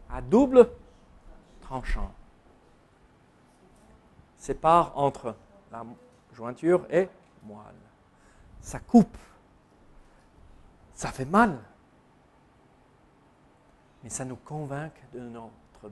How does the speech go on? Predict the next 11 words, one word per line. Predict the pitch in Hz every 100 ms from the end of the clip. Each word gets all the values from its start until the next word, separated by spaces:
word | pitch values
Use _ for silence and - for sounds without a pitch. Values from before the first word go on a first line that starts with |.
| 113 117
besoin | 139 123 127
d'un | 117 104
sauveur. | 101 - 113 101 104 107 - - _ _ _ _ _ _ _ _ _ _ _ _ _ _ _ _ _ _ _ _ _ - - - - - - - - - _ - - -
Alors, | 156 170 - - - - - - - - - - - - - - - - - - - - - - - -
au | 147
lieu | 165 156
de, | 143 135 - -
d'utiliser | 147 - 147 143 143
ces | 135 123 135
arguments | 123 127 123 107
magnifiques | 107 131 135 135 - 135 - -